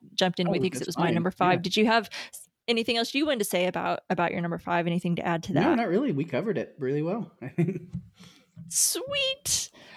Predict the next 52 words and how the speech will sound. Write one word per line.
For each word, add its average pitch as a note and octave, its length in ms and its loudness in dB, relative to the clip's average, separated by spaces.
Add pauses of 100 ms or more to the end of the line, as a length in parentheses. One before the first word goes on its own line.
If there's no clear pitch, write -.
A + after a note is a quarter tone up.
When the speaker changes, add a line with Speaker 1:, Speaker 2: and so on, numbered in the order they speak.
(120)
Speaker 1:
I, - 360 0
I, B3 40 2
I D#4 40 -2
feel D#4+ 120 0
like F#4+ 100 -2
I D4+ 40 4
just A3+ 160 -6
wanna A3+ 120 -2
go G#3+ 80 2
back G3+ 200 0
and F#3+ 80 -2
watch F#3 180 -2
that - 140 -4
scene F3+ 220 -2
again. F3 220 -2
Speaker 2:
Right? E3+ 380 2 (120)
Speaker 1:
Like, F#3+ 240 0
the G3+ 180 0
episode E4 340 2
itself A3 340 0
was G3+ 120 4
really F3+ 180 4
great, E3+ 200 2
but G#3 80 4
I A3 60 2
could - 180 0
go A#3 80 2
back G#3 240 0
and F3+ 80 0
watch F3+ 180 0
that, - 200 -2 (200)
just F#3+ 240 -4
that - 180 0
scene F3+ 300 -2
a F3 60 -4
couple F3 260 0
more E3+ 140 0
times. - 340 -6
It - 80 -2
was E3 140 -4
just - 220 -2
that F3 140 6
much E3+ 240 0
fun E3+ 240 0
and F3 280 0
had - 180 -4
that F3 140 -2
much E3+ 160 0
enjoyment E3+ 440 0
for F3 140 -4
me. F3 140 -2
So F3+ 320 0